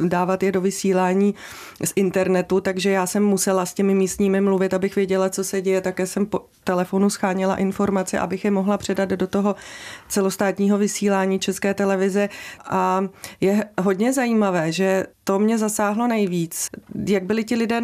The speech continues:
neuvěřitelně milí na nás. Jak, eh, se dokonce snažili, eh, starat o to, aby nám tam bylo dobře. Takže když jsem třeba byla v těch Českých Budějovicích ten první večer, tuším, tak to bylo na jednom z těch sídlišť u řeky,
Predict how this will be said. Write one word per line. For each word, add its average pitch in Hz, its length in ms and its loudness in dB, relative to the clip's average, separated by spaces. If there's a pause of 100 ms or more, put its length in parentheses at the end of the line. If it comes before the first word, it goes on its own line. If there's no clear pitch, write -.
(140)
neuvěřitelně 220 520 0
milí 196 340 2
na 151 140 0
nás. 143 440 -4 (480)
Jak, 196 260 0
eh, 202 160 2
se 220 380 -2
dokonce 208 380 0
snažili, 208 640 0
eh, 175 180 0
starat 196 420 -2
o 202 60 0
to, 208 140 -2
aby 190 200 0
nám 190 240 0
tam 196 200 0
bylo 208 200 0
dobře. 175 480 0
Takže 175 280 -2
když 180 180 -2
jsem 196 140 0
třeba 190 280 -2
byla 196 140 0
v 196 60 -6
těch 208 160 -2
Českých 196 320 -4
Budějovicích 196 600 -2
ten 214 160 0
první 202 300 0
večer, 202 300 0
tuším, 196 360 -2
tak 190 160 -4
to 196 100 -4
bylo 196 240 0
na 196 100 0
jednom 196 260 0
z - 80 -12
těch 214 180 -2
sídlišť 202 500 -2
u 208 80 0
řeky, 202 340 0